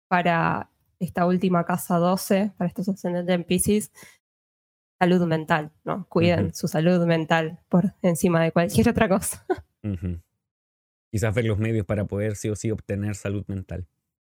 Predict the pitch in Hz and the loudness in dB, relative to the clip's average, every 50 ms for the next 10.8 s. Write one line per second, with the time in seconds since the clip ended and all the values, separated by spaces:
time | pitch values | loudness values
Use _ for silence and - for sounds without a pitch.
0 | _ _ - - 226 - - 85 - - - - - - 98 90 - _ _ _ | _ _ -2 -2 0 0 -2 -6 -10 -12 -14 -14 -10 -8 -8 -8 -8 _ _ _
1 | _ _ _ _ _ _ _ _ _ _ _ _ _ _ _ - 123 135 131 131 | _ _ _ _ _ _ _ _ _ _ _ _ _ _ _ -2 0 2 2 2
2 | 127 127 127 127 127 127 127 127 127 123 127 123 120 82 - - - - - 110 | 2 2 2 2 2 2 2 2 2 2 0 0 -2 -6 -8 -14 -16 -8 -4 -2
3 | 170 202 220 196 170 160 156 160 143 - 160 151 165 175 165 170 - 156 151 - | 0 0 0 0 0 0 0 -2 -2 0 0 0 0 0 0 -2 -2 -2 -2 -2
4 | 135 123 - 147 156 156 156 151 - 151 147 - - 143 147 143 127 - 151 143 | -4 -4 -2 -2 -2 -2 -2 -4 -4 -6 -6 -4 -4 -4 -4 -4 -2 -2 -2 0
5 | 143 139 127 127 135 139 139 139 135 135 135 - - 131 127 127 123 123 123 120 | 0 0 0 0 2 0 0 0 0 -2 -2 -4 -2 0 0 2 2 2 2 2
6 | 120 120 117 117 113 107 104 _ - - - - - - 120 113 117 113 113 87 | 0 0 -2 -4 -6 -8 -12 _ -20 -20 -20 -20 -12 -6 -4 -4 -2 -2 -2 -2
7 | 80 113 107 - 73 113 110 95 - 110 110 110 110 107 - - 113 110 110 104 | -2 -2 -2 -2 -2 -2 -2 -2 0 0 0 0 -2 -2 0 0 0 2 0 -2
8 | - 123 - - 113 101 113 113 120 117 110 113 107 110 110 110 113 107 - 104 | -4 -6 -4 -4 -2 -2 -2 -2 -2 -2 -2 -2 -2 -2 -2 -4 -4 -6 -6 -6
9 | 98 104 104 104 107 104 104 104 - - - _ _ _ - - 98 95 98 98 | -4 -4 -2 -2 -2 -4 -4 -8 -12 -16 -20 _ _ _ -8 -4 -4 -2 -2 -2
10 | 98 98 - 104 98 - - 95 92 92 95 101 - - 110 110 | -4 -6 -6 -8 -8 -6 -4 -4 -2 -2 -4 -4 -6 -6 -8 -8